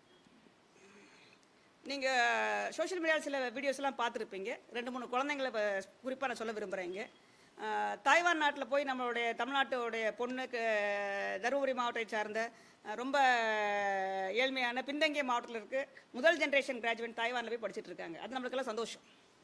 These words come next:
ஏன்னா அவங்க ரோல் மாடல் மாதிரி இருப்பாங்க. நம்ம போய் வெளிநாட்டுல படிக்க முடியுமா அப்படின்னு.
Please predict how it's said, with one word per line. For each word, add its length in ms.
ஏன்னா 80
அவங்க 240
ரோல் 180
மாடல் 220
மாதிரி 220
இருப்பாங்க. 380
நம்ம 220
போய் 200
வெளிநாட்டுல 360
படிக்க 240
முடியுமா 420
அப்படின்னு. 240